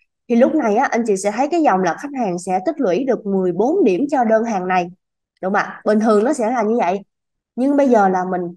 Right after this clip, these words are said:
muốn không áp dụng tích điểm này. À,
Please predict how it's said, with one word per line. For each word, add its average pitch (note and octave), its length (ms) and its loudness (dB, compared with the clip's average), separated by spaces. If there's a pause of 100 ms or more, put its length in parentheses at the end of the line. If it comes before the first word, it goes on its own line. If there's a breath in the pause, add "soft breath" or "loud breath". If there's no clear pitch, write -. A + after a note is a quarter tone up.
(240)
muốn C4 460 -2
không C#4 260 -2
áp C#4+ 280 -2
dụng E3+ 280 0 (120)
tích C#4+ 160 -10
điểm G3+ 220 -2
này. A#3+ 160 -2 (600)
À, F#3+ 400 2